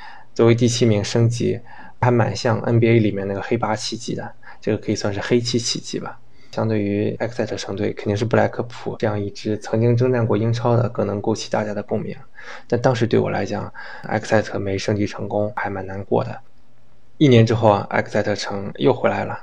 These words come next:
这次他是以第四名，就是附加赛里面成绩最高的，是一个强者的姿态，开启了附加赛征程。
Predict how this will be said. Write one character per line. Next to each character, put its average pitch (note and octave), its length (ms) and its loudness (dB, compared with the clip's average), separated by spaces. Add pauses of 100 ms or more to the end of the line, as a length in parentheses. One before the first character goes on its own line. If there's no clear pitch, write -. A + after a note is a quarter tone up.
(200)
这 C#3+ 160 4
次 A#2+ 180 -2
他 A#2 140 0
是 A#2 160 0
以 G2+ 100 0
第 - 100 0
四 - 220 0
名， E2 160 -2 (140)
就 A#2 120 -2
是 G2 60 -4
附 - 160 -2
加 G#2 140 2
赛 G#2+ 160 2
里 G2+ 80 0
面 G2 300 -2
成 - 180 0
绩 A2+ 100 4
最 A#2 160 2
高 B2 160 4
的， - 220 -4 (360)
是 - 160 -2
一 A2 140 4
个 A#2 160 4
强 - 300 -2
者 B2 160 4
的 A2 80 -2
姿 A2+ 120 -8
态， - 320 -6
开 - 160 -2
启 - 220 -6
了 G#2 140 -2
附 - 120 -8
加 G#2+ 140 2
赛 - 300 -4
征 A2 160 4
程。 G#2+ 280 -4